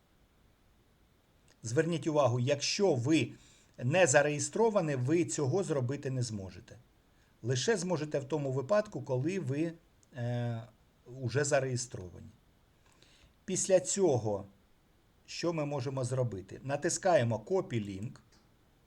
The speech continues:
Після цього ось копіюємо оцей лінк, який у нас є.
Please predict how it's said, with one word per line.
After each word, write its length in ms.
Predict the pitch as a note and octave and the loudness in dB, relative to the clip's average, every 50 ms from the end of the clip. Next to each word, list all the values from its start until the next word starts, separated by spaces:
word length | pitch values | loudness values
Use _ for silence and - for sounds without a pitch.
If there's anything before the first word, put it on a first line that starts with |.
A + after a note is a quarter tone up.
| _ _ _ _ _ _ _ _ _ _ _ _ _ _ _ _ _ _ _ _ _ _ _ _ _ _ _ _ _ _ _ _ _ _ | _ _ _ _ _ _ _ _ _ _ _ _ _ _ _ _ _ _ _ _ _ _ _ _ _ _ _ _ _ _ _ _ _ _
Після 280 | D#3+ D#3 - - F3 | -6 -4 0 0 0
цього 340 | E3+ - G#3 F3 D3 C#3+ C#3+ | 0 2 2 2 2 2 0
ось 160 | C3 A#2+ - | -2 -2 -4
копіюємо 1000 | - - D#3+ D3 D#3 - E3+ D#3+ D3+ D3+ E3 E3 D#3 C3+ B2+ B2 A#2+ A2+ A2 A2 - | -2 -2 -2 -2 -2 -4 -6 -4 -4 -2 -2 -2 -2 0 0 0 0 -2 -4 -6 -4
оцей 420 | C#3 C3 B2+ - - C3+ A#2 A2 | -6 -6 -4 -4 -2 -2 -2 -2
лінк, 320 | A2 A#2 A2+ G#2 G2+ - A2 | -2 -4 -4 -6 -6 -8 -10
який 280 | G2+ - - A2+ G2+ | -12 -8 -8 -10 -8
у 40 | G2+ | -8
нас 280 | G2 G2 F#2+ - - G#2 | -10 -10 -10 -12 -12 -10
є. 240 | G2 G#2 B2+ E3+ | -8 -8 -8 -10